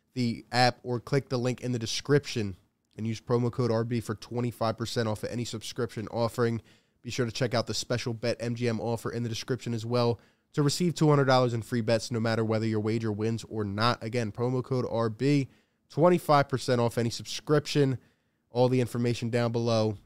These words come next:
in the description. Shout out to them for sponsoring this content. All right.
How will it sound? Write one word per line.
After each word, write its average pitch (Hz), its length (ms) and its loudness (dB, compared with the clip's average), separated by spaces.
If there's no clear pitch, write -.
in 120 280 -4
the 113 280 -4
description. 120 760 -2
Shout 117 240 0
out 110 60 -6
to 117 100 -6
them 113 160 -4
for - 80 -6
sponsoring 110 720 -2
this 104 180 -8
content. 92 500 -6
All 98 80 -4
right. 87 160 -6